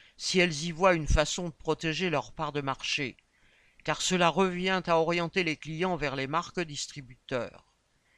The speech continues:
Les gesticulations du gouvernement comme celles des distributeurs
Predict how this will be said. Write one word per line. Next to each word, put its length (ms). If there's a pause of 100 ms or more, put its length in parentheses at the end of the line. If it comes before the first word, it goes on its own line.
(320)
Les 100
gesticulations 960
du 100
gouvernement 640
comme 220
celles 220
des 120
distributeurs 960